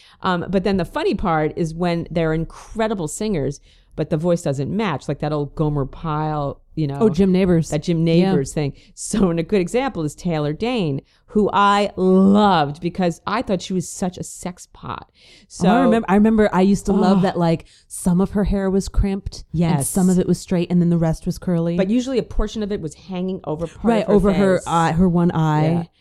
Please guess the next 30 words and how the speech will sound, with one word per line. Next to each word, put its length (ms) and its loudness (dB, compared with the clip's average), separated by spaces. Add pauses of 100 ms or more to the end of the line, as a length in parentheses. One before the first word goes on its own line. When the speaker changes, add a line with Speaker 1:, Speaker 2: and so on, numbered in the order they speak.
Speaker 1:
And 120 4
Speaker 2:
then, 80 6
Speaker 1:
she 40 4
Speaker 2:
like, 100 2
she 80 0
could 40 0
Speaker 1:
always 280 -2
Speaker 2:
flip 200 0
up, 200 0
but 100 2
would 160 -2
Speaker 1:
and 100 2
Speaker 2:
always 180 4
Speaker 1:
she 40 -4
Speaker 2:
come 80 -4
Speaker 1:
always 140 2
Speaker 2:
down. 100 2
Speaker 1:
seemed 140 0
to 80 -4
be 120 -10
posing, 600 -6
like, 240 -4 (180)
Mariah 320 -2
Carey 380 -6
style, 520 -6
like, 280 -6 (320)
leaning 420 -2
over 300 -4
a 40 -6
sofa 840 -6